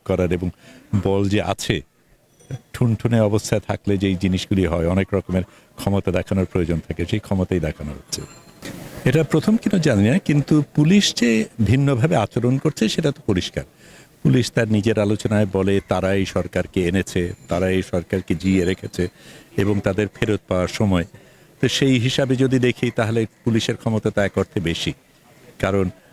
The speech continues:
তারা, তাদের কারণেই এই সরকার আছে।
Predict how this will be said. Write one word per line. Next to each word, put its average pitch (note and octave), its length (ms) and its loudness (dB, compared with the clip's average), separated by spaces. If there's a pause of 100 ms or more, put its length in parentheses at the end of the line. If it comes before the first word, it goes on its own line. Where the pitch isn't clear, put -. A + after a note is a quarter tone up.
(300)
তারা, G2 400 0 (160)
তাদের G2+ 300 -2
কারণেই G2+ 520 0
এই G2 140 0
সরকার F2 400 -4
আছে। D2+ 340 -8